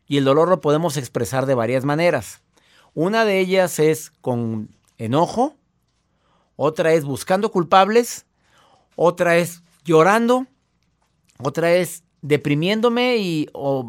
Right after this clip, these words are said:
o entrar en una etapa de tristeza y aislarme, no querer habl-, hablar con nadie, y otra es hablarlo. Desafortunadamente, el porcentaje más pequeño es el último, el que lo habla.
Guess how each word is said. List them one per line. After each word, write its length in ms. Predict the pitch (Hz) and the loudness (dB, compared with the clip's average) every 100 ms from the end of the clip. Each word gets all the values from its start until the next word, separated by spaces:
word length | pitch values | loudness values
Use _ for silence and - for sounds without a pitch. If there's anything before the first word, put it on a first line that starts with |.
| - | -4
o 300 | 135 131 131 | -2 0 0
entrar 300 | 131 165 185 | 0 0 0
en 60 | |
una 80 | 190 | 0
etapa 300 | 180 185 185 | 0 -2 0
de 80 | 165 | 0
tristeza 680 | 135 127 - 170 175 214 240 _ _ _ _ | 0 -4 -2 -4 -2 -6 -8 _ _ _ _
y 100 | - | -2
aislarme, 720 | 135 123 139 175 196 233 269 - _ _ _ _ | 0 0 2 2 2 -2 -6 -10 _ _ _ _
no 180 | 135 165 | 0 0
querer 240 | 180 175 170 | 2 2 2
habl-, 280 | 160 156 151 | 2 2 0
hablar 280 | 143 165 | 0 0
con 160 | 160 139 | 0 -2
nadie, 380 | 160 190 233 269 _ _ _ _ _ _ _ _ - | 0 0 -2 -6 _ _ _ _ _ _ _ _ -6
y 160 | 139 | 0
otra 300 | 160 170 165 | 2 2 -2
es 160 | 156 156 | -2 -4
hablarlo. 580 | 147 160 165 123 92 - _ _ _ _ _ _ _ _ _ _ _ | -2 -2 -2 -4 -10 -16 _ _ _ _ _ _ _ _ _ _ _
Desafortunadamente, 1300 | 127 123 123 135 120 127 147 165 165 165 160 170 156 - | -10 -8 -8 -8 -6 -4 -2 0 0 -2 0 2 2 0
el 300 | 139 135 123 | -2 -2 -4
porcentaje 760 | - 135 117 131 120 151 151 135 | -6 -4 -4 -6 -6 -6 -4 -4
más 280 | 143 147 | -4 -6
pequeño 640 | - 120 - 147 160 185 - | -6 -8 -4 -6 -6 -8 -12
es 180 | 120 107 | -12 -8
el 120 | 127 | -6
último, 480 | 135 127 110 90 80 _ _ _ _ | -4 -4 -8 -12 -14 _ _ _ _
el 160 | 123 117 | -8 -4
que 120 | 120 | -2
lo 180 | 113 131 | 0 0
habla. 360 | 139 110 85 | 0 -4 -10